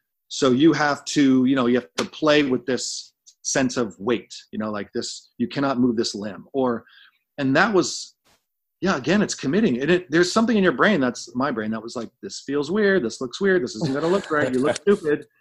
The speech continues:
Speaker 1: which is just ego shit. But, um, but that's why having the right set, and The Flash is one of them, where everyone's invested.
Speaker 2: Yeah.
Speaker 1: And,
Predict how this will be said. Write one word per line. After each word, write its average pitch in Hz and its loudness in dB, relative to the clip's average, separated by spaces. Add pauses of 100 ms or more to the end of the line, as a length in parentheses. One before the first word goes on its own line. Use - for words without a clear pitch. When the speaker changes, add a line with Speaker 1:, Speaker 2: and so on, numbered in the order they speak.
(280)
Speaker 1:
which 151 -2
is 135 0
just - 0
ego 110 -4 (200)
shit. - -8 (800)
But, 139 0
um, 127 0 (840)
but 135 -2
that's 185 2
why 160 2
having 147 -2
the 131 -4
right 131 -2
set, 123 -4
and 113 -4
The 117 -6
Flash 123 -6
is 117 -4
one 117 -4
of 107 -6
them, 104 -8
where 104 -8 (500)
everyone's 143 2
invested. 107 -10 (420)
Speaker 2:
Yeah. 87 -4
Speaker 1:
And, 113 -6